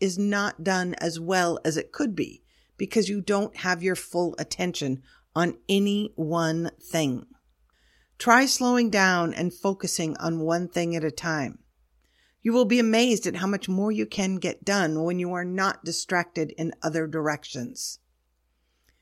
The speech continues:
You have a huge brain like us octopus. Focus it as it is meant to be used. This will allow your untapped brilliance to flow out.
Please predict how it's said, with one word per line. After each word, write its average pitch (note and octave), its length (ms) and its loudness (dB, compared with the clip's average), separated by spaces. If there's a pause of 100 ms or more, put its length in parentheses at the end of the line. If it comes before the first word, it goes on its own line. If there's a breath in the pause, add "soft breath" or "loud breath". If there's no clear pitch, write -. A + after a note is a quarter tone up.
(140)
You A#3 180 2
have A3+ 180 4
a G#3 80 6
huge A#3+ 520 0
brain E3 540 0
like D#3+ 380 -2
us D#3 260 -2
octopus. - 800 -8 (1000)
Focus A#3+ 560 2
it D3 260 0 (160)
as F#3 200 4
it F#3+ 100 0
is F3+ 160 0
meant F3+ 400 -2
to - 100 -2
be E3 140 0
used. D#3 680 -2 (680)
This A#3+ 360 2
will A3 200 4
allow F#3 440 2
your E3 340 -2
untapped F#3 680 -2
brilliance D#3 640 -2
to E3 120 -4
flow D3 460 0
out. - 520 -8